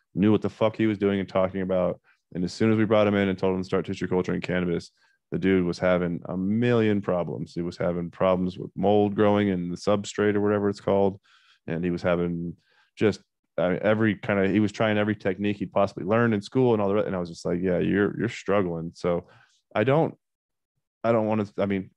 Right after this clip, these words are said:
while the science is there and someone can absolutely do it, we also got a second guy that did it. And for other reasons, I should say, more again, technique,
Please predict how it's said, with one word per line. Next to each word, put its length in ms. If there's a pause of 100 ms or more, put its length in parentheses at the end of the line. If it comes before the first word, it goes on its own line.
while 200
the 100
science 320
is 80
there 240
and 100
someone 220
can 80
absolutely 420
do 220
it, 160 (420)
we 120
also 220
got 140
a 60
second 400
guy 180
that 160
did 160
it. 260
And 220
for 300 (420)
other 220
reasons, 380
I 60
should 180
say, 280 (160)
more 320
again, 380
technique, 540